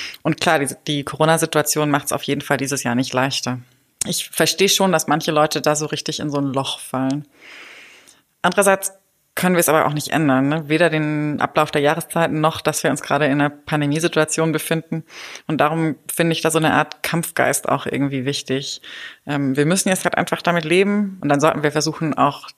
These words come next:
die kältere Jahreszeit, so gut es eben geht, zu genießen. Und genau darum haben wir Tipps gesammelt,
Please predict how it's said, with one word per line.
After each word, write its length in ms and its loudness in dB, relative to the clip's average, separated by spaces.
die 80 -6
kältere 340 0
Jahreszeit, 480 -2
so 80 -2
gut 160 -6
es 40 -8
eben 160 0
geht, 220 -4
zu 100 -6
genießen. 520 0
Und 120 -2
genau 180 4
darum 280 4
haben 180 2
wir 420 4
Tipps 220 0
gesammelt, 720 2